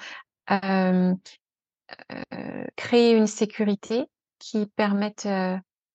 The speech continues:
de se sentir capable d'affronter le moment, quel qu'il soit,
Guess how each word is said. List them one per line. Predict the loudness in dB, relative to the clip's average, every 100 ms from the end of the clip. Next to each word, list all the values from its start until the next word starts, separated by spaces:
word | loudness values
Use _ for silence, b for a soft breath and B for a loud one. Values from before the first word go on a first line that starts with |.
| _ _ _ -18
de | -4 2 4 6 4 2 0 -2 -6 _ _ _ _ _ _ _ _ _ _ _ _ _ _
se | -4
sentir | 0 0 -2 -2 -2
capable | 0 0 4 4 4 2 0 -4 _ _
d'affronter | -14 0 2 2 -2 -4 0 2
le | 2
moment, | 2 0 -2 -6 _ _
quel | -4 -4
qu'il | -4 -8 -8
soit, | -8 -10